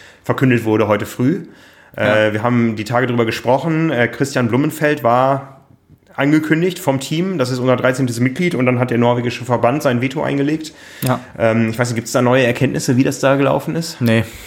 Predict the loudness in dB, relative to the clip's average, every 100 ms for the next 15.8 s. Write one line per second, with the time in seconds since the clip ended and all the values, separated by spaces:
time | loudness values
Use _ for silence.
0 | -8 -2 -2 -4 -12 -12 -12 -12 -16 _
1 | _ -4 0 2 0 -4 -18 -20 _ -6
2 | -2 -2 -2 -4 0 0 -2 -6 -8 -6
3 | -4 -2 -2 -2 -4 -10 -20 -20 -20 _
4 | -12 -2 0 2 2 2 0 -4 -14 _
5 | _ _ _ _ _ -18 -10 -2 2 2
6 | 2 2 2 0 -2 0 0 2 -2 0
7 | 2 2 2 0 0 0 0 2 0 0
8 | 0 0 0 0 2 0 0 0 2 0
9 | -4 -8 0 2 4 2 -2 0 2 0
10 | 0 2 2 2 2 2 0 0 0 0
11 | -2 0 0 -2 0 0 2 0 0 -2
12 | -2 -4 -2 0 -2 -6 -20 -20 -20 -20
13 | -16 -8 -2 0 0 0 0 2 2 0
14 | 0 2 2 2 0 0 0 -2 -2 0
15 | 0 0 0 2 2 2 0 0